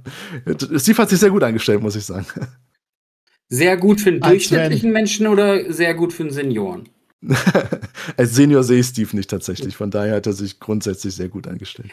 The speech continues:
Speaker 2: Kann, du musst ein bisschen mitmobben, nur so ein bisschen.
Speaker 1: Ja, d-, da bin ich, glaub ich, dann falsch. <laughs>
Speaker 3: Dennis, ey.
Speaker 1: Ich überlasse es dir, Dennis.
Speaker 2: Schlimm, ne?
Speaker 1: Ja, oder anderen
Speaker 3: Ja.
Speaker 1: Gästen. Das soll ja auch ein bisschen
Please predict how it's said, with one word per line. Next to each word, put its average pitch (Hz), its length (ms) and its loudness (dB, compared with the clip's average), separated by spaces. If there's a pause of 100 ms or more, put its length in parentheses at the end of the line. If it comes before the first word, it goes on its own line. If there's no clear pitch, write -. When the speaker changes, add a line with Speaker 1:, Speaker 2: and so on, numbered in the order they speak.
Speaker 2:
Kann, 139 160 -10
du 156 60 -6
musst 156 200 -6
ein 185 40 -4
bisschen 175 220 -4
mitmobben, 196 540 -8
nur 170 120 -8
so 156 40 -12
ein 147 60 -12
bisschen. 123 400 -8 (160)
Speaker 1:
Ja, 135 360 2
d-, 127 140 -10 (280)
da 127 100 4
bin 135 140 2
ich, 131 100 0
glaub 127 160 4
ich, 127 80 -2
dann 123 180 -2
falsch. - 480 -2
<laughs> - 1700 -10
Speaker 3:
Dennis, 135 320 -4
ey. 135 280 -4 (160)
Speaker 1:
Ich - 120 -12
überlasse 113 280 0
es - 80 -8
dir, 110 100 0
Dennis. 98 240 -2
Speaker 2:
Schlimm, 120 400 2
ne? 120 200 -4 (600)
Speaker 1:
Ja, 101 200 -8 (140)
oder 113 200 0
anderen 120 220 2
Speaker 3:
Ja. 175 40 2
Speaker 1:
Gästen. 98 400 -2 (160)
Das 110 140 -4
soll 120 120 4
ja 123 60 6
auch 120 60 0
ein 120 60 -4
bisschen 113 540 0